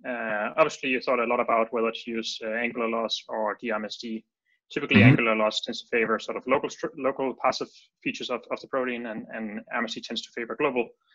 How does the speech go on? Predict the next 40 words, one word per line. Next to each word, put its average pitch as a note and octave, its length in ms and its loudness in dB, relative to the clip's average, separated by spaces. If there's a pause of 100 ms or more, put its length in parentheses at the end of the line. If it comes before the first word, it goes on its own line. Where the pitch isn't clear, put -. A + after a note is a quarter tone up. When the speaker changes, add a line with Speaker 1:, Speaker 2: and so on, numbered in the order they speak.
(160)
Speaker 1:
features A2 240 -8
of G2 100 -4
the - 60 -20
proteins. A2+ 500 -8 (580)
Uh, - 120 -4
obviously, D3 240 0
the C#3 40 2
reason C3+ 180 2
why A2+ 100 4
we're G#2+ 60 4
doing C3+ 280 4
this B2 240 2
is A2+ 160 -6
so - 80 -6
we G#2+ 60 -6
can G#2+ 160 -8 (160)
quickly A#2 260 -4
develop G#2+ 360 -2
vaccines A2+ 600 -4
and, A2 100 -10
and A2+ 120 -10
similar A#2 260 -4
things. C3+ 520 -2 (380)
Have C#3 100 -2
you A#2+ 60 -2
thought D3 100 6
about C3+ 180 6
which D3+ 160 2
one C#3+ 100 2
of C3 100 2
these C3+ 140 -6
two C#3 120 -2
measures C3 320 0
actually B2+ 300 -4
makes A#2 220 -4
the B2 60 -6
most B2 260 -2
sense, A#2+ 540 -6
biologically B2+ 460 0
speaking? A#2 380 -10